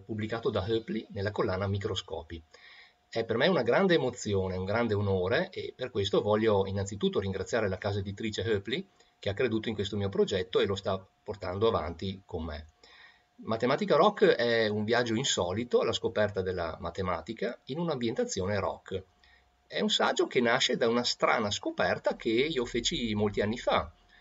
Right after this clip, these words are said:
eh, e cioè che il mondo della musica rock è, è pieno di storie che, eh, ognuna a modo suo,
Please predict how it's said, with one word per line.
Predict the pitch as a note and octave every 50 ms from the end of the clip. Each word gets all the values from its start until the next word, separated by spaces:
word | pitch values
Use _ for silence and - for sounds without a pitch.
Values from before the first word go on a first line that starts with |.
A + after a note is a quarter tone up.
| _ _ _ _ -
eh, | - - D#2 F2 G#2 G2+ F#2+ E2+ E2 - -
e | A#2 A#2+
cioè | - A#3+ -
che | - -
il | F#3 B2
mondo | B2 B2+ F#3+ F3 D3
della | A#2 A#2+ A#2 A2+
musica | A#2+ B2 B2 F#3+ - C#4+
rock | D#4+ D3+ B2 E3+ E3+ - -
è, | D3+ A2 - - - - G#2+ A2 G#2+ G2+ -
è | G#2 G#2+ -
pieno | - - - C#3 C#3 B2+
di | B2 D3+
storie | F3 - - - C3 F#2 F2+ G2 A#2+ F3+ A#3+ -
che, | - - C3 A2 F#2 F#2 G2
eh, | F#2 E2+ E2+ E2 E2 F2 F2 -
ognuna | F2+ G2+ A2+ C3 C3+ B2 G2+ F#2 F2 E2 - -
a | - D2 F2
modo | F2 F#2+ A#2 A3+
suo, | - - - A2+ G#2+ C#3 E3 C3+ -